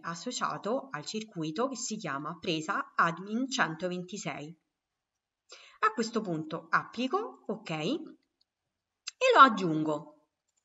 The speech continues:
Add, lo seleziono, clicco su ok, sovrascrivo le linee graficamente con un pattern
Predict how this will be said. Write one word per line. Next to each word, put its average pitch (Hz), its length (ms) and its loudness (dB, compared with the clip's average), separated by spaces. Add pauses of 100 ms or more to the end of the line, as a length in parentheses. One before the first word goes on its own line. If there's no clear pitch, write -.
(120)
Add, 170 360 2 (1200)
lo 302 180 4
seleziono, 170 1040 -4 (220)
clicco 349 340 2
su 175 100 -4
ok, 160 460 -2 (500)
sovrascrivo 220 1400 2
le 196 220 2
linee 151 320 -2
graficamente 151 1160 -2
con 165 680 2 (120)
un 262 200 2
pattern 160 800 2